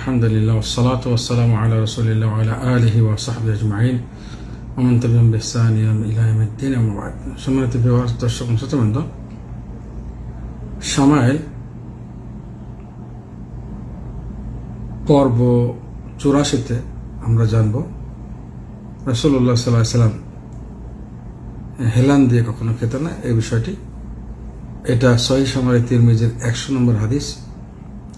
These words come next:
শেখ আলবানী এটাকে সহিহ বলেছেন। আবু জুহাইফা রাদিয়াল্লাহু তাআলা আনহু হতে বর্ণিত, তিনি বলেন, রাসূলুল্লাহ সাল্লাল্লাহু আলাইহি ওয়াসাল্লাম বলেছেন, "আমি হেলান দিয়ে আহার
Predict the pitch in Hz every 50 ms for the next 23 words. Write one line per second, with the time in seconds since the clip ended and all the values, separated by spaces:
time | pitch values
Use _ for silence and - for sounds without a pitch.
0 | - - - - - - - - - 143 120 127 120 113 113 117 113 110 110 110
1 | - - 117 117 110 110 107 101 - - 135 160 - - - - - - - -
2 | - - - - - - - - - - - - - - - - - - - -
3 | - - - - - - - - - - - - - - - - - - - -
4 | - - - - - - - - - - - - - - - - - - - -
5 | - 131 131 139 143 123 139 120 - - 165 170 160 - 139 127 127 120 120 123
6 | 123 120 120 120 117 113 120 113 110 107 104 117 113 110 110 110 113 104 110 104
7 | 104 101 117 110 - 123 113 110 104 110 110 113 120 143 165 165 - - - -
8 | - - - - - - - - - - - - - - - - 127 127 117 -
9 | - 156 147 131 123 120 120 135 - 117 110 - - 131 120 117 110 104 107 117
10 | 131 139 131 117 113 117 110 101 104 113 117 127 131 123 113 113 - - 120 117
11 | 113 107 104 101 113 123 135 143 123 - 123 120 123 143 - - - - - -
12 | - - - - - - - - - - - - - - 127 131 147 151 139 117
13 | 117 131 131 135 139 143 143 135 127 120 131 127 135 143 156 151 147 - 127 123
14 | 110 107 123 123